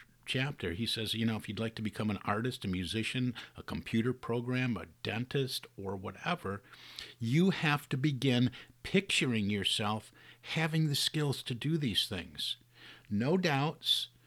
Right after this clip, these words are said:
no questions, no what ifs, just, just a knowing, and begin acting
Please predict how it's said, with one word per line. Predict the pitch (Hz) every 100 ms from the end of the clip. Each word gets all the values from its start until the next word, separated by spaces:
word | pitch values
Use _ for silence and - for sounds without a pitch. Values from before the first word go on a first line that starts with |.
| _ -
no | 110 151 165 - - -
questions, | - 139 139 - - 147 143 143
no | 135
what | 151 160 151 -
ifs, | 113 120 -
just, | - 143 - - - -
just | 156 - 190
a |
knowing, | 151 117 107 117 143 160 98 76 71 - - -
and | 117 123
begin | 135 127 131 143 139 -
acting | 113 139 175 185 - - 98 95 113